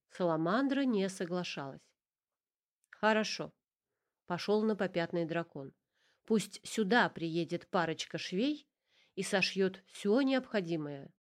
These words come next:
Бабушка и внучка переглянулись.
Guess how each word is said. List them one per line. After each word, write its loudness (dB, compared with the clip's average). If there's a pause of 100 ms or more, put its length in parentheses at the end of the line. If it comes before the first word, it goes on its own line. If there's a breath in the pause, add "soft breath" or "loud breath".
(580)
Бабушка 4
и 2
внучка 0 (280)
переглянулись. 0